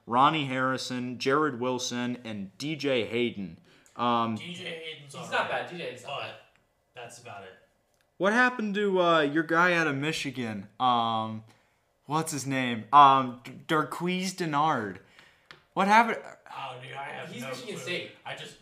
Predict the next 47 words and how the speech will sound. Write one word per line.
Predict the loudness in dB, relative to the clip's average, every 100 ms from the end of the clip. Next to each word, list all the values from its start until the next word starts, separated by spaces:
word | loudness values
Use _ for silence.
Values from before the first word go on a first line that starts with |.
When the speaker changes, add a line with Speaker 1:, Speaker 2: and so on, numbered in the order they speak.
| -2
Speaker 1:
Or, | 6 6
yeah, | 6 6
Speaker 2:
he's | 4
at | 2 -2
Speaker 1:
yeah. |
Speaker 2:
Michigan | -10 -18 -20
State. | -20 -20 -20 _
I | -16 -16
knew, | -16 -16
but | -16 -16 -20 _ _ _ _ _ _ _ _ -12
I | -10
follow | -8 -6 -6 -6
him | -10
on | -12
Instagram. | -14 -18 -18 -16 -14 -14
I | -14
really | -14 -14
don't | -16 -16 -16
know. | -16 -18 _ _ _ _ -18
Speaker 3:
The, | -18 -18 _ -10
the, | -6 -4
I | -4 -6
know |
Darqueze. | -6 4
Speaker 1:
I | 6
coulda, | 6 8 8 8
I | 4
coulda | 4 2
sworn | 2 6 6 8
Darqueze | 4 4 0 0 -2
Dennard | 0 4 6 6 4
was | 2 2
a, | 2 2
a | 0
Jaguar. | 2 4 4 4 2
He | 2
came | -2 -6
from | -6
the | -6
Bengals, | 0 0 2 0 0 -4 -6
Speaker 2:
I |
know | -4
Speaker 1:
and | -4 -4
Speaker 2:
he |
was | -8 -10
at | -14 -14
one | -16